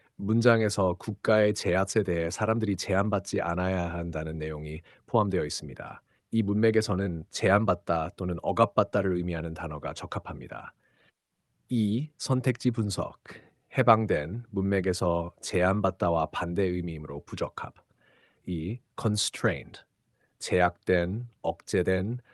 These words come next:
정답 국가의 순서에 의해 제한된다는 의미의 부합. son, deceived. 속임을 당한, 문맥상 적합하지 않음.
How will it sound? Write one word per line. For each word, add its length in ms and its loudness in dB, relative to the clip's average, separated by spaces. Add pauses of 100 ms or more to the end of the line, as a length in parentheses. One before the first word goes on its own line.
(140)
정답 540 -2
국가의 600 0
순서에 640 -2
의해 440 0
제한된다는 800 -4
의미의 500 -8
부합. 340 -8 (1080)
son, 460 0
deceived. 640 -2 (360)
속임을 560 2
당한, 480 -4
문맥상 600 -2
적합하지 580 -4
않음. 360 -10